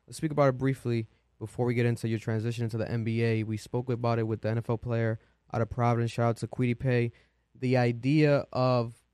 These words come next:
the actual effect that one's parents have on them when it comes to being a child, growing up, and following their dreams to become an athlete.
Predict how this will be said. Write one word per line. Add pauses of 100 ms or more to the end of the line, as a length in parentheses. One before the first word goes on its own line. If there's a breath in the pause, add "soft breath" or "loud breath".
(240)
the
actual
effect
that (420)
one's
parents
have (440)
on
them
when
it
comes
to (340 soft breath)
being
a
child,
growing
up,
and
following
their
dreams
to
become
an
athlete.